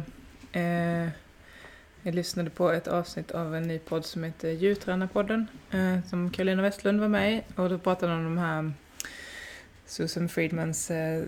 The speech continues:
trappa av vad som behöver vara på plats innan man, det är etiskt att träna ett djur. Ehm, och, och den, eh, men på tal om principer, liksom, att,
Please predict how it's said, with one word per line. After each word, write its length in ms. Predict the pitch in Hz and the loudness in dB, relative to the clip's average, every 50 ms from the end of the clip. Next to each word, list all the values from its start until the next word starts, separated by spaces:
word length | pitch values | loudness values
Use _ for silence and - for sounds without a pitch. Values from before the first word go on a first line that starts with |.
| - - | -6 -6
trappa 400 | - 175 170 - - - 156 147 | -6 -8 -8 -8 -4 -2 0 0
av 380 | 147 147 147 147 147 151 139 - | 2 2 0 0 -2 -4 -4 0
vad 200 | 151 147 147 - | 0 0 0 0
som 340 | - - 160 160 160 156 | -2 -4 -4 -4 -4 -4
behöver 280 | 143 165 160 165 147 139 | -2 -2 -2 -2 -2 -2
vara 120 | 139 143 147 | 0 -2 -2
på 120 | 143 - | -2 -4
plats 360 | - - 151 143 - - - | -6 -6 -6 -6 -6 -6 -6
innan 260 | - - 156 156 - 139 | -6 -4 -4 -4 -4 -4
man, 200 | 139 - - - - | -4 -4 -6 -6 -2
det 100 | - 135 - - | -2 0 2 0
är 40 | 143 | 0
etiskt 240 | - - 160 - | -2 -2 -4 -4
att 60 | 170 - | -4 -2
träna 220 | - 151 147 147 | 0 0 0 0
ett 100 | 151 - | 0 0
djur. 180 | 151 147 151 151 - - - - - | 0 -2 -2 -2 -8 -14 -20 -12 -4
Ehm, 460 | - 160 160 160 156 156 156 156 151 143 - - - | -2 0 2 2 4 4 2 2 0 -2 -6 -8 2
och, 400 | - 175 170 156 156 156 156 151 - - - - | 4 6 8 8 8 8 6 4 2 -2 -8 -2
och 180 | - 156 160 143 | 0 0 2 4
den, 420 | 160 165 160 151 156 156 151 151 | 4 4 4 4 2 2 0 0
eh, 200 | 151 156 151 151 147 - - - - - - - - - - - - - - - - - | 2 2 0 0 -2 -6 -12 -20 -20 -20 -18 -16 -16 -16 -18 -20 -20 -20 -20 -20 -12 -2
men 180 | - 185 185 180 | 2 4 6 6
på 100 | 180 175 | 6 4
tal 220 | 180 190 170 165 | 6 6 6 6
om 100 | 165 165 | 6 2
principer, 540 | - 175 170 175 - 160 160 - - 185 185 | 2 0 2 4 4 2 2 4 6 6 8
liksom, 380 | 185 170 170 - - - - - - | 8 6 4 4 0 0 0 2 0
att, 320 | 165 156 - - - - | 0 0 0 -8 -12 -10